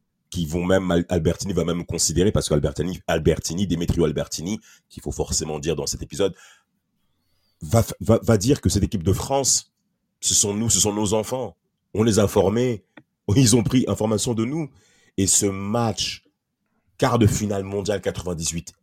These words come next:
extraordinaire. Le plus beau zéro zéro que toute la génération libéraux va garder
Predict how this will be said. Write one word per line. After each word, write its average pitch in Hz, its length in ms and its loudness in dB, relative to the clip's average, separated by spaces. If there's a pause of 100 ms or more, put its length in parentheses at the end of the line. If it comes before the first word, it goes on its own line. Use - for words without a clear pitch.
extraordinaire. 95 1400 0
Le 135 360 4
plus 131 240 -4
beau 147 320 6
zéro 117 460 4
zéro 98 460 0
que 90 180 -2
toute 120 300 -2
la 85 140 0
génération 87 500 -2
libéraux 85 440 0
va 78 160 0
garder 73 460 0